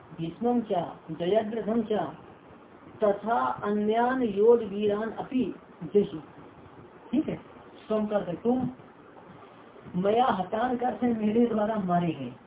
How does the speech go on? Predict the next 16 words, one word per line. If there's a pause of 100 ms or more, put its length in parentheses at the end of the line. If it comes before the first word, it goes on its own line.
(140)
पूर्व
में
ही
भगवान
ने
मार
दिया
है (800)
कि
तुमने, (200)
कि (140)
तुम
मेरे
द्वारा
मारे
गए।